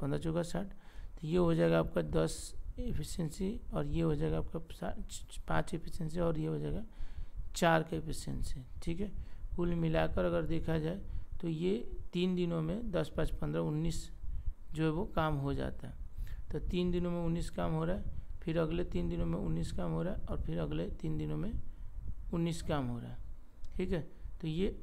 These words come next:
total सत्तावन काम तो हो गया, अब बचा तीन काम। और ये जो तीन काम होगा वो किसके द्वारा होगा? तो P से शुरू हो रहा था तो पी के द्वारा होगा। P की efficiency दस है, यानी कि पूरा समय जो लगेगा वो तीन बटा दस समय लगा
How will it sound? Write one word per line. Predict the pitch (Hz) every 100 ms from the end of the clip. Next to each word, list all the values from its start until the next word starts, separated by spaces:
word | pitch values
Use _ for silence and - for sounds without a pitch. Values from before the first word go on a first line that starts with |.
| -
total | 160 160 175
सत्तावन | 165 160 160 156 82
काम | 160 110
तो | -
हो | 82 190
गया, | 90
अब | - 117
बचा | 147 147 156
तीन | - 170 202
काम। | 190 175 170 - - - -
और | -
ये | 165
जो | 82
तीन | 85 - 185 202
काम | 196 185
होगा | 156 151 143 147 - - - - -
वो | 170
किसके | 170 175 - 185
द्वारा | 156 139 131
होगा? | 120 127 131 - - - - - - -
तो | 151 156 - - - - - -
P | 190
से | 196 214
शुरू | 190 190 190
हो | 175
रहा | 180
था | 180 180
तो | 175
पी | - 170
के | 165 175
द्वारा | 160 165
होगा। | 160 156 160 -
P | 175
की | 165
efficiency | 165 156 156 143 151
दस | 143 175 -
है, | 180
यानी | 160 151 160
कि | 190 208 - - - - -
पूरा | 147
समय | - 175 170
जो | 175 180
लगेगा | 170 156 160
वो | 175
तीन | - 156 147
बटा | 139 165
दस | 147 143 -
समय | 156 143
लगा | 147 160